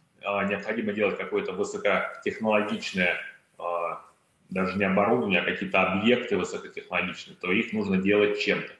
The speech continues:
И вот здесь вот, а, проблема с импортозамещением, которая не вчера началась, не год назад. Это с четырнадцатого года, а то и раньше, а, политика импортозамещения началась.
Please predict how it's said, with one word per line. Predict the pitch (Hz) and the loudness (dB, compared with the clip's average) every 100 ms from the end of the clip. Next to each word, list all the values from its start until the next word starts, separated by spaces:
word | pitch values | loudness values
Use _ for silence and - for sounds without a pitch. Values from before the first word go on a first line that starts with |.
| _ _ _ | _ _ _
И | 95 | 0
вот | 101 98 | 2 2
здесь | 113 135 | 2 2
вот, | 110 - 85 | 2 -2 -2
а, | 95 92 87 85 - - _ | 2 4 4 2 -2 -10 _
проблема | 95 92 107 107 | -2 2 4 2
с | 92 104 | 0 -2
импортозамещением, | 95 - 92 92 95 92 139 113 | -2 -4 -4 0 0 2 2 2
которая | 87 85 92 87 - - _ | 0 0 0 0 -4 -14 _
не | 104 120 | 2 2
вчера | - 123 107 110 | 4 4 6 4
началась, | 101 95 87 78 - | 2 0 0 -2 0
не | 92 | 2
год | 95 110 - | 4 4 2
назад. | 95 90 80 - | 2 2 0 0
Это | 80 - 85 87 87 85 82 | -6 0 2 4 2 0 -4
с | - - - - | -10 -12 -12 -6
четырнадцатого | 107 117 113 95 98 95 | -2 0 0 0 -2 2
года, | 107 95 82 | 2 4 2
а | |
то | 92 | 4
и | 92 | 4
раньше, | 98 95 - - - - _ _ | 4 2 0 -4 -8 -16 _ _
а, | 87 87 82 | 0 0 2
политика | 92 98 92 - | 2 2 0 -2
импортозамещения | 92 92 80 - 85 92 90 98 92 | -2 -2 -4 -4 -4 -4 -2 -2 -2
началась. | 87 - 101 123 | -4 -2 0 2